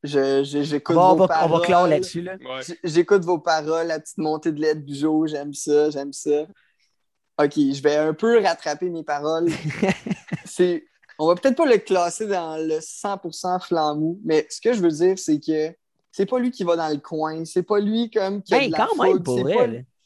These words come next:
Speaker 1: Oh my God, ok,
Speaker 2: Tu sais,
Speaker 1: ben
Speaker 2: il joue
Speaker 1: là,
Speaker 2: en
Speaker 1: on
Speaker 2: DP, le
Speaker 1: s'entendra
Speaker 2: gars,
Speaker 1: pas,
Speaker 2: il est
Speaker 1: là. J'essaie de
Speaker 2: costaud,
Speaker 1: mettre de l'eau
Speaker 2: euh,
Speaker 1: dans
Speaker 2: je veux
Speaker 1: mon
Speaker 2: dire,
Speaker 1: vin,
Speaker 2: euh.
Speaker 1: mais... là, on s'entendra pas. Moi, je trouve que c'est un petit swagger. Tu sais, un peu, là, il se promène sur la glace, là, un Trevor Zegras qui se promène sur la glace, il se pense bien fort, là.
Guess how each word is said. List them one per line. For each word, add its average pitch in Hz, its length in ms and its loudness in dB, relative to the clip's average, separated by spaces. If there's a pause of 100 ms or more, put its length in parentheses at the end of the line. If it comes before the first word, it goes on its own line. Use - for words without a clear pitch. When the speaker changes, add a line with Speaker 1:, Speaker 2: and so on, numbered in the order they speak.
(140)
Speaker 1:
Oh 262 340 0
my 175 240 -10
God, 156 340 -6
ok, 147 100 -4
Speaker 2:
Tu 160 120 -8
sais, 214 80 0
Speaker 1:
ben 247 80 4
Speaker 2:
il 170 40 0
joue 180 80 4
Speaker 1:
là, 254 60 6
Speaker 2:
en 254 60 6
Speaker 1:
on 180 160 0
Speaker 2:
DP, - 20 4
le 196 60 2
Speaker 1:
s'entendra 214 380 2
Speaker 2:
gars, 208 100 8
Speaker 1:
pas, 254 100 8
Speaker 2:
il 208 160 4
est 170 40 0
Speaker 1:
là. 165 200 0
J'essaie 180 180 -8
de 214 60 -2
Speaker 2:
costaud, 226 40 0
Speaker 1:
mettre 240 140 0
de 196 80 2
l'eau 202 140 6
Speaker 2:
euh, 214 40 0
Speaker 1:
dans 196 100 2
Speaker 2:
je 170 60 -2
veux 156 40 -2
Speaker 1:
mon 156 140 -4
Speaker 2:
dire, 175 100 -8
Speaker 1:
vin, 202 160 0
Speaker 2:
euh. 226 100 -4
Speaker 1:
mais... 165 120 -2
là, 196 120 -2
on 185 60 -8
s'entendra 170 600 -8
pas. - 160 -14 (380)
Moi, 226 140 4
je 202 100 -2
trouve 208 300 2
que 196 60 -6
c'est 175 320 6
un 156 180 -4
petit - 200 -8
swagger. 190 800 4 (400)
Tu 359 80 -2
sais, 349 80 2
un 226 200 2
peu, 294 280 -4
là, 254 180 2
il 220 100 -6
se - 60 -18
promène 233 340 -6
sur 233 120 -4
la 190 140 -2
glace, 214 380 -6
là, 226 340 -2
un 180 80 -6
Trevor 208 340 -6
Zegras 202 440 -6
qui - 80 -18
se - 60 -20
promène 185 260 0
sur 185 100 2
la 165 140 2
glace, 180 280 0
il - 180 -20
se - 60 -20
pense 165 240 -2
bien 160 260 -2
fort, 143 480 2
là. 69 80 -20